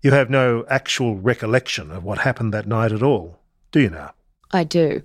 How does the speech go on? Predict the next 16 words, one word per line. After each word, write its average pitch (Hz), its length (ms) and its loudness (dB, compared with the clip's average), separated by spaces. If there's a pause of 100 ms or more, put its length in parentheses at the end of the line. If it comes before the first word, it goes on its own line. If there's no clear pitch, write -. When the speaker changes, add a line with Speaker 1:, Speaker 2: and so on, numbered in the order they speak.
Speaker 1:
You 131 160 4
have 123 180 2
no 139 160 2
memory 110 480 0
of 101 140 -6
what 110 140 0
happened 110 380 -4
in 104 80 -4
the 104 80 -2
room 98 400 -4
at - 120 -12
the - 80 -6
Realm 107 280 -2
Hotel, 104 540 -4 (140)
do 147 80 2
you? 76 260 -2